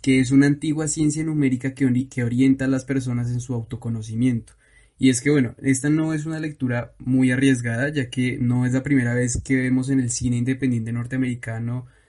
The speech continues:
que se, que se nutren desde esta fuente. Podemos irnos hacia otra película, que es Pi, del director estadounidense Darren Aronofsky, y es que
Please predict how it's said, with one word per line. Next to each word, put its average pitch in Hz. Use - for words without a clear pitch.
que 139
se, 131
que 131
se 117
nutren 135
desde 127
esta 120
fuente. 135
Podemos 139
irnos 160
hacia 143
otra 120
película, 131
que 117
es 110
Pi, 131
del 120
director 117
estadounidense 120
Darren 120
Aronofsky, 131
y 135
es 127
que 147